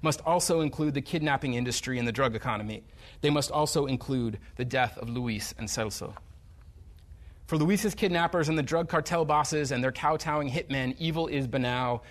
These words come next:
the everyday. Death and killing carries no moral rebuke, no ethical doubt, no human problem.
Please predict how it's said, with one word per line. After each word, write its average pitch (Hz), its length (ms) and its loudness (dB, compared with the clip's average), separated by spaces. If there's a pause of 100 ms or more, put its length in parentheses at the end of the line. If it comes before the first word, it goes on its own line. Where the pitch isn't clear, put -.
(120)
the 143 120 0
everyday. 127 680 2 (280)
Death 151 320 2
and 135 100 0
killing 139 380 0
carries 131 340 -2
no 151 200 4
moral 143 320 2
rebuke, 117 480 -2 (160)
no 165 140 4
ethical 143 360 0
doubt, 104 460 0 (480)
no 147 160 4
human 135 320 2
problem. 107 500 -2